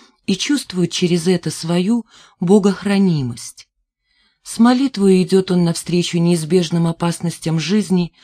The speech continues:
и спокойно наступает на аспида и на Василиска,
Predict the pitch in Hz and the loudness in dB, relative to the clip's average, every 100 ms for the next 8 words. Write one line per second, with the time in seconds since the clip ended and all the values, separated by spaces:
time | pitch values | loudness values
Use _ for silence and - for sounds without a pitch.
0 | _ _ _ - 170 - 180 - 247 214 | _ _ _ -10 -8 -4 -4 2 2 4
1 | 196 190 - 180 196 208 185 - _ - | 2 0 -4 -6 -2 0 0 -6 _ -20
2 | - 170 170 - 208 - - 170 175 160 | -6 -4 -2 -2 -2 -4 -6 -2 -2 -4
3 | _ _ 165 170 160 - 175 160 156 - | _ _ -2 0 -2 -4 -2 -2 -2 -6
4 | - 117 | -14 -18